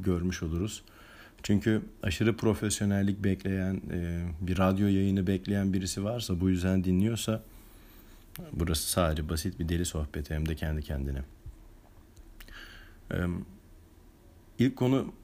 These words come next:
şu, öfke. İki, haksızlık.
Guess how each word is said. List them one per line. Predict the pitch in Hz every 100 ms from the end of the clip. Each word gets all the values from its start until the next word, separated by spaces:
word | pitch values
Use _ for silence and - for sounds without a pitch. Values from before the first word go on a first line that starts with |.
| - -
şu, | - 113 143 175
öfke. | 92 - - 110 127 - - - - - - - - - - - - - - - - - -
İki, | - 104 87
haksızlık. | - 90 80 104 92 110 127 -